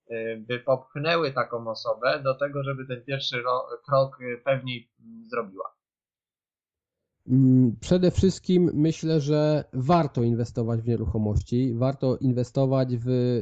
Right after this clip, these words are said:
Speaker 2: takie nieruchomości, które dadzą zwrot, czy to w postawie-, w, w postaci cash flow, czyli tego przepływu pieniężnego, e, na wynajem, na wynajmie, czy też, e, uda się na przykład taką nieruchomość sprzedać, e, za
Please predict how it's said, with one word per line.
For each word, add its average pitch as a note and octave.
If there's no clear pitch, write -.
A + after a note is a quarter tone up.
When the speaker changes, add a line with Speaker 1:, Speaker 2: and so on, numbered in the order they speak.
Speaker 2:
takie C#3+
nieruchomości, C3
które B2+
dadzą C3
zwrot, B2
czy A2+
to A2
w -
postawie-, A#2
w, G#2+
w G2+
postaci A#2+
cash -
flow, C#3
czyli A2
tego A#2
przepływu C#3
pieniężnego, A#2
e, -
na B2+
wynajem, B2
na B2
wynajmie, B2
czy D3
też, C3+
e, -
uda C3+
się B2
na A#2
przykład B2
taką A#2
nieruchomość A2+
sprzedać, A#2
e, A2
za A2